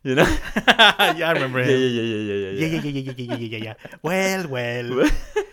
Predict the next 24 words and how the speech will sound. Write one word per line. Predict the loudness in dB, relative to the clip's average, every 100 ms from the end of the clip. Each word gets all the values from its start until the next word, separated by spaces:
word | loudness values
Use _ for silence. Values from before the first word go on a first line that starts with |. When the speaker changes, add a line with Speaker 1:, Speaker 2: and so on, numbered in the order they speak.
| -14 -14 -8
Speaker 2:
No, | -4 -4 -4
you | -6
see, | -4 -4
Speaker 1:
Yeah. | -2
Speaker 2:
Marco, | -2 -2 -2 -4 -2 -2 -2 -6
Speaker 1:
Yeah. | -6 -6 -4 -4 -4 -4 -6 -10 -4
Speaker 2:
if | 0 0 0
I | 2 2
Speaker 1:
You | 2
miss | 2
Speaker 2:
go, | 2 2
Speaker 1:
him? | -2 -10 _
Speaker 2:
if | -8 -4
I | -4 -4 -2
go, | -2 -2 -4 -6 -16 _ _ _ -20 -8
who's | -2 -2
gonna | -2 -2
watch | -2 -2
the | -6
drive? | -6 -6 -6 0
<laughs> | 2 2 2 2
I'm | 6
all | 6 8 8
like, | 6 4 -2 -4 -4